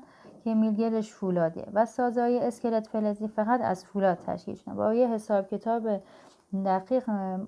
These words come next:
متوجه می‌شیم که تقریباً تو سازه‌های بتونی، ام،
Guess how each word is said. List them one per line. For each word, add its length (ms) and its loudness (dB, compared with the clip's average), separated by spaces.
متوجه 540 0
می‌شیم 360 -2
که 120 -4
تقریباً 800 -2
تو 120 -4
سازه‌های 760 0
بتونی، 600 0
ام، 520 -4